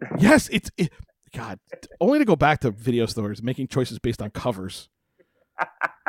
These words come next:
Speaker 2: The best reason to buy a movie: cool cover, and it works
Speaker 1: I
Speaker 2: sometimes.
Speaker 1: like House. That was a good movie.
Speaker 2: I remember it being fucking scary too.
Speaker 1: Yeah, I like that movie.
Speaker 2: Um, the other one was Tract. So, like, tract
Speaker 1: Mm-hmm.
Speaker 2: housing, but I think that gets it, like, the idea that it's going from house to house instead of being one house.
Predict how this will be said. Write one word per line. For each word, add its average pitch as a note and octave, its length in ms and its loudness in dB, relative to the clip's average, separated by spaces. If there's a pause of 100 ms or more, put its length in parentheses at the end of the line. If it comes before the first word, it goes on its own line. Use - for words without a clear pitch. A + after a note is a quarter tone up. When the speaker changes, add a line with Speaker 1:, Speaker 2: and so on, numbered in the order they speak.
(120)
Speaker 2:
The C#3+ 300 4
best - 320 2
reason G3 200 4
to F3 60 6
buy E3 200 8
a D3+ 40 4
movie: C#3+ 340 2
cool F3 280 6
cover, A#2+ 440 0 (320)
and C4 120 4
it D4+ 60 0
works E4+ 200 4
Speaker 1:
I - 80 8
Speaker 2:
sometimes. G3 220 2
Speaker 1:
like - 100 -6
House. - 280 -2
That C#3+ 100 2
was F3+ 100 -2
a E3 40 -8
good D3 180 -8
movie. A#2+ 400 -6
Speaker 2:
I D#3+ 100 6
remember D#4 240 6
it E3 60 4
being D3 140 2
fucking C#3+ 260 2
scary B2+ 320 0
too. G#2+ 280 -4 (440)
Speaker 1:
Yeah, B2 160 2
I A2 40 2
like A#2 220 -2
that - 180 -12
movie. - 140 -18
Speaker 2:
Um, C3+ 260 4 (160)
the D3 140 2
other G3+ 140 6
one C4 80 6
was F3 160 2
Tract. - 760 -2 (720)
So, - 120 0
like, C#3+ 140 2
tract F#3 300 0
Speaker 1:
Mm-hmm. A#2+ 80 -6
Speaker 2:
housing, G3 520 2 (140)
but A#3+ 80 6
I B3+ 60 6
think D4 180 -6
that - 140 0
gets C#4+ 180 2
it, D#4 80 -6
like, A#3+ 160 2
the G#3 100 0
idea F#3+ 240 2
that G3+ 80 4
it's E3 100 2
going F#3+ 220 0
from - 140 -6
house E3+ 220 2
to C3 80 -6
house D3+ 460 2
instead D#3+ 280 0
of C#3+ 100 4
being D3 240 2
one C3+ 180 2
house. - 460 -16